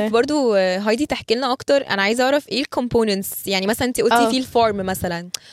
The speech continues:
Speaker 1: آه.
Speaker 2: إيه بقى الكومبوننتس اللي موجودة في ال-، في الكيت؟
Speaker 1: آه، الكومبوننتس الموجودة في الكيت، آه، بيبقى فيه مثلًا، آه، في الفارم مثلًا في زي حيوانات أول حاجة.
Speaker 2: مم.
Speaker 1: و، آه، بيحاولوا بقى يبنوا بقية السين، ففي،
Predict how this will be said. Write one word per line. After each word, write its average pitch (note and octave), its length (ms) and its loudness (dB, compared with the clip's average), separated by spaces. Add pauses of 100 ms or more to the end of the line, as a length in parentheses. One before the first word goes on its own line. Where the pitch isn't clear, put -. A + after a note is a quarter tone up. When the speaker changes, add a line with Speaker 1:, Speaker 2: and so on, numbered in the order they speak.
Speaker 1:
آه. A3 300 4
Speaker 2:
إيه A#3+ 120 4
بقى B3 180 2
الكومبوننتس B3 680 -4
اللي G#3 120 -4
موجودة F#3+ 480 -2
في F#3 140 -10
ال-، F3 640 -8
في - 80 -16
الكيت؟ F#3+ 240 -6 (420)
Speaker 1:
آه، G#3+ 360 4 (220)
الكومبوننتس C4 680 2
الموجودة B3+ 380 2
في C4+ 120 -4
الكيت، C4 380 -4 (200)
آه، G3 200 4
بيبقى G3 300 -2
فيه C4+ 160 0
مثلًا، C4 380 0 (180)
آه، F3 120 0
في G#3+ 100 -2
الفارم G#3+ 340 0
مثلًا G3+ 200 -6
في B3 200 -4
زي G#3+ 240 -2
حيوانات G3+ 600 -2 (120)
أول A3 220 2
حاجة. A3 280 -4 (240)
Speaker 2:
مم. G#3 280 -6 (360)
Speaker 1:
و، G#3+ 180 -2 (520)
آه، A3 440 2 (180)
بيحاولوا A#3+ 420 -2
بقى D4 200 2
يبنوا E4+ 200 2
بقية D4+ 240 0
السين، E4+ 440 2
ففي، C4+ 520 0